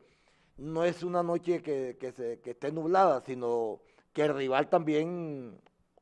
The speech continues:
se opone a que el equipo juegue bien. Yo por eso cuando vi los tres hombres en la mitad de la cancha, yo de, de inmediato le dije a mis jugadores, "Ojo que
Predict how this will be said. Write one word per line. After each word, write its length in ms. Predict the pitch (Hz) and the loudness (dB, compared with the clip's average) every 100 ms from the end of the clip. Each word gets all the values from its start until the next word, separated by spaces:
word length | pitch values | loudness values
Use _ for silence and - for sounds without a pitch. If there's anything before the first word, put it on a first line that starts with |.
| _ | _
se 220 | - 156 | -6 0
opone 580 | 139 - 165 214 247 240 - _ | 0 2 4 6 4 0 -12 _
a 140 | 131 131 | -8 -6
que 100 | 143 | -4
el 60 | |
equipo 280 | 131 135 - | -4 -6 -2
juegue 200 | 151 151 | 0 2
bien. 320 | 147 196 135 - _ _ _ _ _ _ | 2 2 0 -8 _ _ _ _ _ _
Yo 100 | 131 | -4
por 140 | 120 | 2
eso 220 | 165 156 175 | 2 2 2
cuando 260 | 156 135 | 0 0
vi 420 | 131 160 175 175 - - _ | 0 2 2 0 -6 -20 _
los 180 | - 127 | -10 -8
tres 200 | - 156 | -2 0
hombres 280 | 160 156 170 | 0 2 2
en 80 | 151 | 2
la 60 | 127 | -2
mitad 220 | 120 139 | -2 0
de 80 | 156 | 2
la 100 | 151 | 2
cancha, 300 | 131 127 202 | -2 0 2
yo 200 | 151 139 | 2 0
de, 160 | 139 | -4
de 120 | 123 | -4
inmediato 460 | 131 123 120 123 170 | -4 -2 -4 -4 -2
le 80 | 143 | 0
dije 120 | 143 | 0
a 20 | |
mis 120 | 143 | -2
jugadores, 460 | 123 113 170 139 - | -4 -2 0 -2 -6
"Ojo 260 | - 151 156 | -6 -4 -2
que 180 | 127 | -6